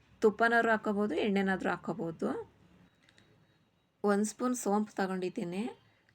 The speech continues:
ಒಂದು ಸ್ಟಾರ್ ಹೂವು, ಒಂದು ಮರಾಠಿ ಮೊಗ್ಗು, ಒಂದು ಪಲಾವ್ ಎಲೆ. ಈಗ ಇಷ್ಟನ್ನು ಹಾಕಿ ಸ್ವಲ್ಪ ಫ್ರೈ ಮಾಡ್ಕೋಬೇಕು. ಎರಡು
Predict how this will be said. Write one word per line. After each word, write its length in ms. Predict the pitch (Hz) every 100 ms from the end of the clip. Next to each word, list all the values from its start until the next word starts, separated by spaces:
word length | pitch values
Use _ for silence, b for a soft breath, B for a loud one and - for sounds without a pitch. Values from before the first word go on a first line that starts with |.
| 185
ಒಂದು 180 | 202 214 254
ಸ್ಟಾರ್ 340 | - 185 196 190
ಹೂವು, 260 | 175 185 226 - 190
ಒಂದು 180 | 196 214 220
ಮರಾಠಿ 360 | 175 185 190 185
ಮೊಗ್ಗು, 320 | 175 151 - 247 480 _ _ _ 190
ಒಂದು 160 | 214 269
ಪಲಾವ್ 320 | 214 180 170 170
ಎಲೆ. 140 | 160 - _ _ _ _ _ _ _ - 202
ಈಗ 100 | 202
ಇಷ್ಟನ್ನು 340 | 202 - 233 233 190
ಹಾಕಿ 280 | 170 214 269 494 _ -
ಸ್ವಲ್ಪ 220 | 190 190 240 220
ಫ್ರೈ 140 | 196 196 202
ಮಾಡ್ಕೋಬೇಕು. 680 | 185 - 180 269 - 185 208 285 _ _ _ _ _ _ _ _ _ _ _ _ _ _ _ _ _ _ _ _ _ _ _ _ _ _ _ _ _ _ _ _ _ b b _ 196
ಎರಡು 220 | 208 208